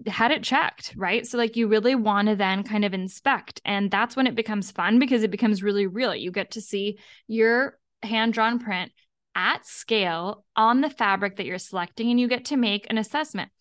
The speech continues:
Is it the right fabric after all? Is it the right print?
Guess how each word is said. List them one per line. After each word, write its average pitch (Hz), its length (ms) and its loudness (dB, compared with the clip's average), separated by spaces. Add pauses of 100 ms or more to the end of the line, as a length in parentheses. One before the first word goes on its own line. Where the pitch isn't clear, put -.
(320)
Is 214 200 0
it 254 140 -4
the 220 80 0
right 180 240 -4
fabric 196 360 -2
after 233 400 -2
all? - 160 -10 (360)
Is 240 200 4
it 240 140 2
the 233 80 -2
right 220 260 -2
print? 226 360 -2